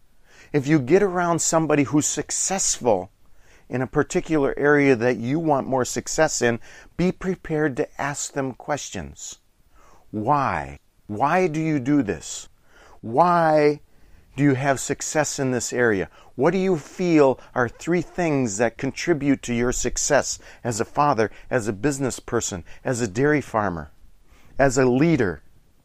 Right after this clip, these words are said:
What advice could you give me regarding blank? What are you thinking about?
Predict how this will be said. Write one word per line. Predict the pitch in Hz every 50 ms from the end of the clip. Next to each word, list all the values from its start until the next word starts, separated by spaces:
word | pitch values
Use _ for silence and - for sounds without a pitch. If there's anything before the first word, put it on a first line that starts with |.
| _ _ _ _ _ _ _ _ _ _ _ _ _ _ _ _ _ _ _ _ _ - - - - - - - -
What | 135 175 165
advice | 175 165 131 110 131 165 180 170 143 - -
could | - - 151 135 120
you | 135 151 143
give | 117 120 160 165 156 131 123 123
me | 131 131 120 117
regarding | 110 120 127 117 - 123 131 143 139 135 110 110 90 76 71 - - - - - - - - - - - - _ _ - - -
blank? | - 113 120 117 90 - - - - - - - _ - _ _ _ _ _ _ _ _ _ _ _ _ _ _ _ _ _ _ _ _ _ _ _ _ _ _ _ _ _ _ _ _ _ -
What | 117 139 180 190 - - -
are | - 156 156
you | 143 143 151 151
thinking | - - - - 202 190 160 - - 151 147 135 123 -
about? | - 117 101 104 101 92 80 - - - - - -